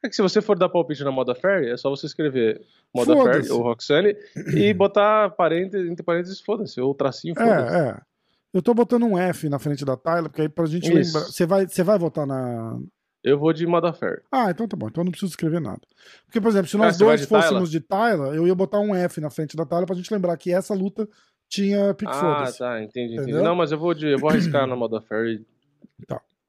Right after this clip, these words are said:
Speaker 2: Tá vendo? Parece Motherfucker. Eu não tô falando Moda
Speaker 1: É.
Speaker 2: Fairy.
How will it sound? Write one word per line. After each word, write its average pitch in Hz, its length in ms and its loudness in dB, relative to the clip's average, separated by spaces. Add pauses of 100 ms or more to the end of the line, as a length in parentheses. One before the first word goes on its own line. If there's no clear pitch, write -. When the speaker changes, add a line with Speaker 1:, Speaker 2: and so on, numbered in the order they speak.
(160)
Speaker 2:
Tá 147 80 -4
vendo? 160 180 0
Parece 196 340 -2
Motherfucker. 131 520 -8
Eu 117 60 -10
não 131 80 -10
tô 170 100 -10
falando 131 400 -6 (500)
Moda 113 280 -4
Speaker 1:
É. 107 100 -2
Speaker 2:
Fairy. 113 280 -8